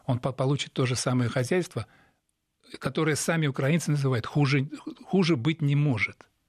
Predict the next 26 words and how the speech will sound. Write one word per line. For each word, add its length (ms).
А 140
я 120
не 180
вижу 260
ни 120
одного 380
средства 500
реального, 600
чтобы 340
это 180
хуже 320
стало 280
лучше. 480
Просто 300
вот 140
реально 320
не 160
вижу. 280
Все 160
его 120
разговоры 440
про 160
то, 140
что, 380
Зеленского, 540
что 260